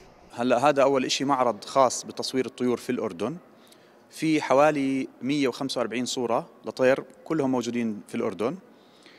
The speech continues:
آه، حبيت أورجي بس الناس أهمية، آه، الطيور وقديش في عنا تنوع، آه، وقديش في عنا بيئات لطيور مختلفة.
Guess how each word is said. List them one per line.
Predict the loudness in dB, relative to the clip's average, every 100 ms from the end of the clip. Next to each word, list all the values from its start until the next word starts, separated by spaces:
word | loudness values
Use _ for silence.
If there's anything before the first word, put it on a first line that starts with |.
| -20 -14 0
آه، | 4 4 4
حبيت | 0 2 2 4
أورجي | 2 2 0
بس | -2 -4 -4 -6
الناس | -4 -6 -6 -6 -4 -2 -2 -4 -8 -8 -10 -8
أهمية، | -4 -2 0 0 -2 -4 -20 -8
آه، | -4 -2 -2 -2 -4 -6
الطيور | -6 -2 2 2 0 -4 -20 -20 -20 -20 -12
وقديش | -8 -4 -4 -2 -2 -2
في | -2
عنا | -4 -4
تنوع، | -4 -2 -2 -2 -6 -12 -20 -20 -20 _ -10
آه، | -6 -4 -4 -6 -8
وقديش | -8 -6 -4 -4
في | -4
عنا | -4 -2 -4
بيئات | -4 -2 -2 -2 -8
لطيور | -8 -6 -8
مختلفة. | -8 -8 -8 -4 -8